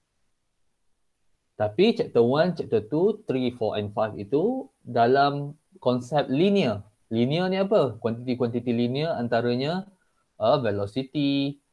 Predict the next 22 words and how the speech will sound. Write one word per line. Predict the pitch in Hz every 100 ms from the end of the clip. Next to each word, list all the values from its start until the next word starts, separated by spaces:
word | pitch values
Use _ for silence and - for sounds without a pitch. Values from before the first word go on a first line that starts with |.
| _ _
acceleration, | - - 104 101 147 151 151 135 131 135 139 147 - _ _ _ _ -
uh, | 104 101
displacement, | 104 - 147 151 139 139 135 135 131 143 _ -
uh, | 151 240 - _
itu | - 139 185
kuantiti-kuantiti | 156 156 143 143 131 127
linear. | 131 131 123 98 - _ _ _ _ _
Tapi | 123 123 269
dalam | 165 151 220 254 185
topik | 175 - 160 - _
rotational | 131 131 131 135 131 196 123
of | 120
rigid | 123 117 107
body, | 104 101 123 -
kita | 151 127
ada | 147 160
kuantiti-kuantiti | 143 135 139 139 135 117 120 - 160 170 _ _ _ _ -
eh, | 156 165
angular | 143 131 175 175 139
quantity. | - 120 120 110 98 - _ _ -
Apa | - 156
dia? | 170 226